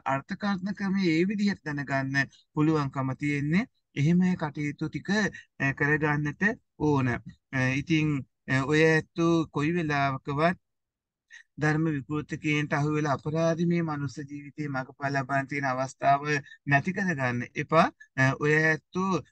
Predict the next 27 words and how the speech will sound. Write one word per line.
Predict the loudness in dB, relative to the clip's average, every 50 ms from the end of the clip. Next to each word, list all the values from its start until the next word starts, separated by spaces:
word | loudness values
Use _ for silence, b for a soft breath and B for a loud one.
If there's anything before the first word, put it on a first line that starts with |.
| b
ත්‍රිපිටක | _ -4 -2 -2 -2 -2 -4 -4 -2 -2 -2
බුද්ධ | -2 -2 -2 0 0
වචනය, | 0 0 0 -2 -2 -4 -6
ඒ | -6 -4
කියන්නේ | -2 -2 -2 0
භාග්‍යවතුන් | 2 2 2 2 0 0 -2 -4 -4 -4 -2 -2 0
වහන්සේ | 2 2 2 0 0 0 -2 -2
දේශනා | 0 0 0 0 0 -2 -2 -2 0 2 2 2 2
කරපු | 2 2 2 2 2 4 4 4 4 2 B B B B _
ධර්ම | 0 2 2 2 2 2 0 0
විනය | -2 -2 -2 -2 0
අනුවම | 0 0 0 0 -2 -2 -4
කටයුතු | -6 -8 -8 -6 -6 -8 -8 -10 -8
කරන්න. | -4 -2 0 2 2 2 2 2 4 4 6 4 4 B B B B
ඔබට | -8 -4 -2 -2 0 0
ඇති | 0 0 0 0 -2
වෙනවා | -2 0 0 0 0
නම් | 0 0 -2 -2
ප්‍රශ්නයක්, | -2 -4 -6 -6 -4 -2 0 0 0 2
"අනේ | 0 0 2 2 2
අපි | 0 0 -2 -4
කොහොමද | -4 -2 0 0 0 0 0 0
ඒක | -2 -2 -2 -2
හරියට | 0 0 0 0 0 0 -2 -4
තේරුම් | -4 -4 -2 -2 -2 -2 0
ගන්න?" | 0 0 -2 -2 -4 -6
කියලා | -6 -4 -4 0 2 2 0